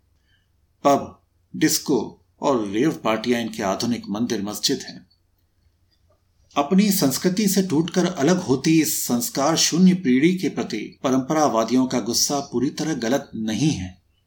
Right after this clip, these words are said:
लेकिन शिवालिक जी ने जिस तरह इस गुस्से को अभिव्यक्ति दी, वह गलत है। राज्य में अपने पक्ष की सरकार होने के गुमान में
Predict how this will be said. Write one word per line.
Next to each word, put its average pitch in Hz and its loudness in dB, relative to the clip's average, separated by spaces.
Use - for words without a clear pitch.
लेकिन 190 2
शिवालिक 147 2
जी 196 2
ने 202 4
जिस 185 0
तरह 175 4
इस 160 -2
गुस्से 180 2
को 156 -2
अभिव्यक्ति 123 0
दी, 160 0
वह 127 -10
गलत 107 -6
है। - -18
राज्य 160 2
में 180 4
अपने 180 0
पक्ष 185 2
की 190 2
सरकार 131 0
होने 127 0
के 151 -2
गुमान 117 0
में 120 0